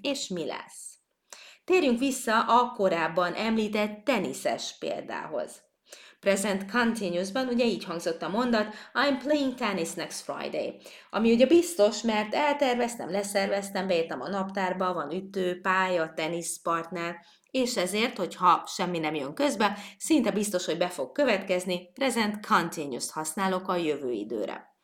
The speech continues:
Ezzel szemben a going to-val így hangzik a mondat, "I'm going to play tennis next Friday." Ez ugye annyira már nem biztos, bár eldöntöttem és terve van véve, még nem szerveztem meg.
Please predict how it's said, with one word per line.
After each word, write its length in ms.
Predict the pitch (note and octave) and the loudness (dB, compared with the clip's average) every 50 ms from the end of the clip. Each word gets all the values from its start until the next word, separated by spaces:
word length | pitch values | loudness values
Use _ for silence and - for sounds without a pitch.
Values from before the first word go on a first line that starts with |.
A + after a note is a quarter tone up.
| _ - - - - - - - | _ -20 -18 -18 -18 -20 -14 -6
Ezzel 280 | - F#4+ F#4 - - G#3 | -2 -2 2 2 2 2
szemben 400 | G#3 - C#4 C4 B3 A#3+ A3 A3+ | 4 4 4 4 4 4 2 4
a 180 | A3 A3+ A3 | 2 2 2
going 400 | A3 C#4+ D#4 C4+ G#3+ G3 F3+ F3 | 6 6 6 6 6 2 0 -2
to-val 400 | F#3+ - E4 E4+ D#4 D#4+ D4 B3 | -4 0 0 2 4 4 2 2
így 180 | D3+ D#3+ D#3+ - | 0 -4 -6 -6
hangzik 420 | F#3+ E3+ E3+ F3 - F3+ F3+ - | -4 -4 -4 -4 -6 -6 -6 -2
a 100 | G3+ G3 | -2 -2
mondat, 560 | G3 G3 F3 E3 E3 E3 E3 E3 E3 E3 - - - - - - - | 0 0 0 0 0 0 0 -2 -2 -2 -6 -12 -14 -16 -12 -2 2
"I'm 280 | - D4 F4 F#4 F4 | 4 6 6 6 4
going 280 | C4 A3+ A3 G3+ G3+ G3+ | 4 4 2 2 0 0
to 120 | G3+ A#3 | -2 -4
play 240 | A#3 B3 B3 A#3+ A#3 | -2 0 2 2 2
tennis 380 | A#3 A#3+ G3+ F3 D#3 C3+ - - | 4 2 0 0 0 -4 -6 -6
next 280 | E3 C3+ - - - | -6 -6 -6 -8 -8
Friday." 600 | - E3+ D3+ D3+ C3+ D3 C#3+ C3+ A#2+ A#2 - - - - - - - | -4 -4 -4 -4 -2 -2 -2 -2 -2 -4 -6 -12 -18 -20 -20 -16 -8
Ez 180 | - A3+ A#3 B3+ | -4 -4 -2 -2
ugye 180 | C4+ A#3 D4+ | 0 2 4
annyira 380 | E4 G#4 A4+ F4+ C#4 B3 A#3 A#3 | 4 4 4 6 4 6 6 6
már 240 | A3+ A#3+ A#3+ B3+ D4 | 6 6 4 4 4
nem 200 | E4 D4+ C4 - | 2 2 2 2
biztos, 560 | - F3 - - - F3+ F#3 A#3+ B3 - - | 0 -2 -4 -2 0 2 2 2 2 -2 -6
bár 280 | F#3+ F3 F#3 F3+ F3 | 0 2 2 2 2
eldöntöttem 800 | E3+ - B3+ C#4+ C#4 B3+ G3 G3 F#3 F#3 F#3+ F3+ F#3+ F#3+ G#3 G3 G#3 | 0 0 0 2 2 2 2 2 0 2 0 -2 -2 0 -4 -2 0
és 220 | F#3 F#3+ F#3+ - - | 0 -2 -2 -4 -2
terve 400 | G#3+ G#3 F#3+ F3+ E3+ D#3 D3 D3 | 0 0 0 0 0 -2 -4 -4
van 280 | D3 C3 C3 D3+ D#3+ | -4 -6 -6 -4 -2
véve, 460 | G3+ C#4 D4+ C#4+ A#3+ A#3+ A3 A3+ B3+ - G4 | 0 2 2 2 2 2 0 -2 -4 -6 -2
még 240 | G4+ F#4 D#4 A3+ G#3 | 0 0 0 0 -2
nem 180 | F3 D#3+ D3+ | -4 -4 -6
szerveztem 840 | D3 - - - D3+ - - - C#3+ C#3+ - - - - - - D3+ | -6 -6 -4 -4 -4 -4 -4 -6 -10 -10 -8 -10 -10 -8 -10 -10 -8
meg. 240 | D3+ C3+ F#2 B1+ - | -8 -8 -8 -10 -12